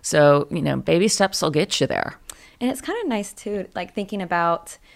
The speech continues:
Speaker 2: you know, my mind jumps to new moms or new parents who are really <laughs> not getting that full hours. They're waking up constantly in the night.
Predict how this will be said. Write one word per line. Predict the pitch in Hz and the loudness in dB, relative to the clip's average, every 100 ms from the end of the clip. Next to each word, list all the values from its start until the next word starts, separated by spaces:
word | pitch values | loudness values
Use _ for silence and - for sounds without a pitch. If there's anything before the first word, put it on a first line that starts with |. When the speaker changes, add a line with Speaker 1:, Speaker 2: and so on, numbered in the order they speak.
| - - _ | -20 -20 _
Speaker 2:
you | 190 | -6
know, | 175 | -6
my | 185 180 | -2 2
mind | 226 202 175 | 2 2 0
jumps | 170 165 - - | -4 -6 -8 -10
to | 170 165 - - | -8 -8 -10 -8
new | 180 175 | -6 -4
moms | 160 143 151 | -6 -6 -8
or | 160 | -8
new | 170 | -10
parents | 170 180 156 143 - | -8 -6 -6 -6 -10
who | - 170 | -8 -4
are | 165 160 156 151 - - _ _ _ | -2 -2 -2 -6 -12 -20 _ _ _
really | 185 202 254 285 | -8 4 6 8
<laughs> | 247 | 6
not | 240 220 | 4 2
getting | 226 247 214 202 | 2 4 4 2
that | 208 - | 0 -2
full | - 185 175 170 | -4 -2 0 0
hours. | 165 165 165 | 2 2 -2
They're | 180 | -4
waking | 170 185 220 | -2 -2 -2
up | 190 | -4
constantly | - 180 170 - 180 175 | -4 -4 -4 -4 -6 -6
in | 165 | -4
the | |
night. | 160 175 175 - | -2 0 0 -4